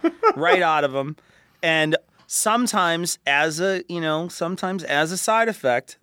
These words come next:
Speaker 2: their actual spirit goes too.
Speaker 1: Yeah. Yeah. The girl was face down under a human pile, which comprised her parents, grandmother, uncle, aunt, two cousins, and their Indonesian maid.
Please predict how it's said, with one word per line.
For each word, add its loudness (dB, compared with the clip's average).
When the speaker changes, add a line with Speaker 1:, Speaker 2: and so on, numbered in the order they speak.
Speaker 2:
their -2
actual -2
spirit -6
goes -2
too. -10
Speaker 1:
Yeah. -12
Yeah. 2
The 4
girl 0
was -2
face 0
down 0
under 0
a 0
human -2
pile, -2
which -6
comprised -2
her -4
parents, -2
grandmother, 0
uncle, -2
aunt, -4
two 0
cousins, -2
and 0
their 0
Indonesian 0
maid. -2